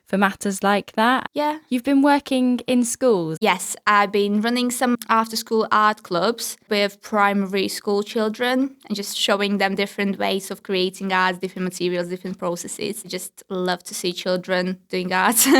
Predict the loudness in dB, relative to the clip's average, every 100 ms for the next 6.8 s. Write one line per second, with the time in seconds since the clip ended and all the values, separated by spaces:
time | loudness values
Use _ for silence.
0 | 4 0 -6 _ _ _ -2 2 4 6
1 | 6 4 0 2 2 0 -10 -8 -4 -4
2 | 0 -2 0 -2 -2 -4 -4 0 2 2
3 | 0 4 2 2 -2 0 -2 0 -2 -2
4 | -2 0 0 -2 0 2 2 -2 -2 -2
5 | -2 -2 -2 -2 -2 0 -4 -6 -8 -10
6 | _ _ _ -2 0 2 0